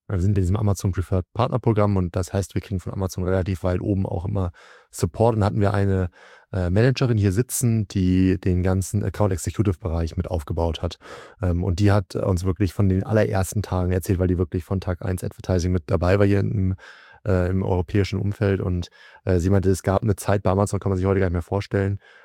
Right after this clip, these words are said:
äh, wo sie per Excel irgendwie die Werbemittel, die gebucht wurden, irgendwie eingetragen haben,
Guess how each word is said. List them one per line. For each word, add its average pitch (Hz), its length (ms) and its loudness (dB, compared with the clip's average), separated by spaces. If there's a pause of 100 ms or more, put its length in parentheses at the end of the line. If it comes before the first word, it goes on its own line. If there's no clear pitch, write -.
(160)
äh, 87 260 0
wo 92 240 0
sie 92 260 2
per - 420 -2
Excel 101 640 4
irgendwie 90 420 0
die 90 400 -2
Werbemittel, 101 400 4
die 90 100 -2
gebucht 87 440 -4
wurden, 90 260 0
irgendwie 90 220 -2
eingetragen 92 600 -2
haben, 87 300 0